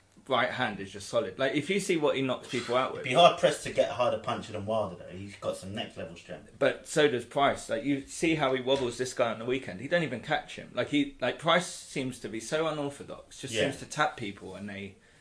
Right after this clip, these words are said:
Speaker 1: go out. So, like,
Speaker 2: So what happened? Did the guy get disqualified?
Speaker 1: Yeah, he got disqualified. So that's my back four.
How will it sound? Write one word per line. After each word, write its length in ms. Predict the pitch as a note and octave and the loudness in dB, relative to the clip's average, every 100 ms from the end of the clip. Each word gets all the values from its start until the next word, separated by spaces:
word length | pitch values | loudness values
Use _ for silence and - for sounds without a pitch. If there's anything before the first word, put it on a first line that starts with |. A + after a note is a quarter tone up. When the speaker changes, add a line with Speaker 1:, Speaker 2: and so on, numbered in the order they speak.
| _ | _
Speaker 1:
go 180 | A2 G2+ | -4 0
out. 280 | A#2+ G2 - | 2 0 -6
So, 140 | - | -8
like, 120 | G#2 | -4
Speaker 2:
So 100 | G2+ | 0
what 140 | A2 - | 4 4
happened? 260 | F3 B2 | 4 2
Did 100 | G#2+ | -4
the 60 | G#2 | -2
guy 160 | B2 B2+ | 0 -2
get 120 | B2 | -2
disqualified? 560 | A#2 - F3+ F3 - - - | -8 0 0 0 -6 -8 -12
Speaker 1:
Yeah, 160 | - A#2 | -2 -2
he 100 | A2 | 0
got 160 | A#2 G#2 | -4 -10
disqualified. 600 | - - B2 A#2 A#2 A2+ - - - - - - - | -10 -6 -6 -6 -8 -10 -12 -20 -20 -18 -18 -20 -12
So 120 | - | -2
that's 180 | C3 - | -2 -2
my 80 | A#2 | -2
back 260 | G#2 A#2+ | 0 0
four. 380 | - - C#3 C#3+ | -2 0 2 2